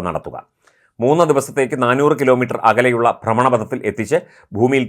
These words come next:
തിരിച്ചെത്തിക്കുന്നതാണ് ഗഗൻയാൻ ദൗത്യം. ടെസ്റ്റ് പൈലറ്റുമാർ ഒന്നര വർഷം റഷ്യയിൽ പരിശീലനം പൂർത്തിയാക്കിയിരുന്നു. ബംഗളൂരുവിൽ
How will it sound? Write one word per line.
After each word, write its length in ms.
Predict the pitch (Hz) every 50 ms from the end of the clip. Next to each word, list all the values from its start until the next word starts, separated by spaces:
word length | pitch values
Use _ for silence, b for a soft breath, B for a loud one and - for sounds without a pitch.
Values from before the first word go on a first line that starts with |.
| -
തിരിച്ചെത്തിക്കുന്നതാണ് 840 | 127 127 139 - 165 147 127 123 120 117 117 110 98 92 92 107 110 95 95
ഗഗൻയാൻ 400 | 104 104 120 113 110 104 95 90 - 80
ദൗത്യം. 300 | 82 82 80 - 73 71 - _ _ _ _ _ _ _ _ _ -
ടെസ്റ്റ് 240 | 120 120 123 - 156 139
പൈലറ്റുമാർ 380 | 135 135 131 131 143 131 135 135 - 117
ഒന്നര 200 | 117 123 135 139 123
വർഷം 220 | 120 - - 113 95 101
റഷ്യയിൽ 280 | 104 - - 127 123 113 -
പരിശീലനം 440 | 113 113 107 - 135 123 117 117 110
പൂർത്തിയാക്കിയിരുന്നു. 640 | 104 110 - - 117 101 95 - 110 107 101 120 156 185 b b b b b b b b _ 98
ബംഗളൂരുവിൽ 460 | 120 123 127 143 156 147 143 120 104